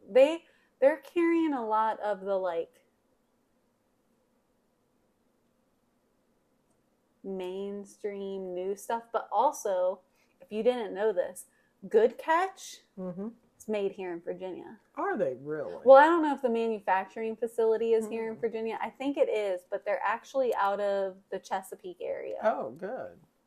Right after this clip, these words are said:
Speaker 1: Like,
Speaker 2: Wow.
Speaker 1: if you look on their packaging,
Speaker 2: Okay.
Speaker 1: it, they're, uh, you know, they have to have the address <laughs> on there.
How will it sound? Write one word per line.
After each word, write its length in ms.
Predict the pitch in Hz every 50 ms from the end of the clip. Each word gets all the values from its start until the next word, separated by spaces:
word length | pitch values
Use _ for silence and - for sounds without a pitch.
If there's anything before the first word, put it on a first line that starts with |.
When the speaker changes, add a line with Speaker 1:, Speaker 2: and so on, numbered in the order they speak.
| _ _ _ _ _ _ _ _ _ _ _ _ -
Speaker 1:
Like, 200 | 208 220 220 214
Speaker 2:
Wow. 60 | 247 233
Speaker 1:
if 100 | - 247
you 140 | 247 262
look 380 | 240 226 220 226 240 - - - -
on 220 | 226 220 214 214 208
their 140 | 202 196
packaging, 880 | - - 208 202 214 208 - 247 220 - 254 254 254 262 269 269 277 277 - _ _ _ -
Speaker 2:
Okay. 440 | 214 190 190 - 202 175 165 185 202 - _ _ _ _ _ _ _ _ -
Speaker 1:
it, 320 | 226 226 220 - - 185
they're, 360 | 202 214 214 214 208 202 202 196
uh, 400 | 190 185 185 180 180 175 - - 226 233 _ -
you 160 | 202 208 202
know, 160 | 190 185 180
they 140 | 170 190 185
have 200 | 208 196 190 190 -
to 80 | 196
have 160 | 202 190 175
the 60 | 175 175
address 800 | 175 180 180 180 180 - 190 190 190 190 - - - - - - _
<laughs> 80 | _ -
on 420 | 392 - 381 392 381 359 359 349 339
there. 100 | 339